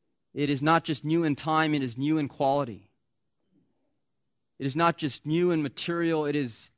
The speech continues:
new in its identity. It's not like the old temple which existed in the land of Israel, in which God's presence dwelt in a special way in that geographical place.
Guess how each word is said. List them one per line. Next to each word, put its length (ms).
new 480
in 520
its 220
identity. 600
It's 160
not 240
like 200
the 100
old 260
temple 420
which 200
existed 500
in 60
the 80
land 280
of 120
Israel, 420
in 80
which 220
God's 420
presence 760
dwelt 380
in 60
a 60
special 580
way 380
in 140
that 340
geographical 600
place. 840